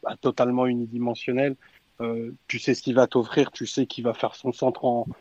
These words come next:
en bout de course, qui a, qui a régalé Icardi pendant de, de nombreuses années et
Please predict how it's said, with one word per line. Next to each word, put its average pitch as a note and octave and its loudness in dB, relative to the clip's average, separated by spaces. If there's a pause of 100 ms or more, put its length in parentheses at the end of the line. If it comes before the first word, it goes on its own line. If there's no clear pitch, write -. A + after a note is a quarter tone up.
(160)
en B2 6
bout B2+ 0
de - -8
course, - 4
qui C3+ 4
a, A#2 2
qui - 4
a B2 10
régalé B2 8
Icardi B2 2
pendant A#2+ 0
de, A#2 -2 (140)
de A#2+ -10
nombreuses A#2 -2
années C3+ 6 (460)
et A2 -2